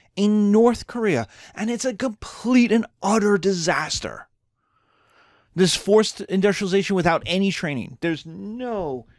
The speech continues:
China was not ready for industrialization. They're not ready for factories. They're not ready for the change. There's not the infrastructure for it.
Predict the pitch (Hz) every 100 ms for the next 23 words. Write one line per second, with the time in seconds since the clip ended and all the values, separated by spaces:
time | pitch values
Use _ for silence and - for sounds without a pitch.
0 | _ - 226 214 208 175 208 196 147 160
1 | 202 185 156 - 123 117 104 - 107 101
2 | 101 - - - _ _ 233 240 175 208
3 | 202 - 147 - 107 - 95 92 - -
4 | - - - 220 220 190 208 190 208 214
5 | - - 175 202 185 127 92 - - _
6 | _ _ _ _ _ _ _ 196 175 220
7 | 226 - - 214 - 180 - 139 - -
8 | 107 - 110 104 - -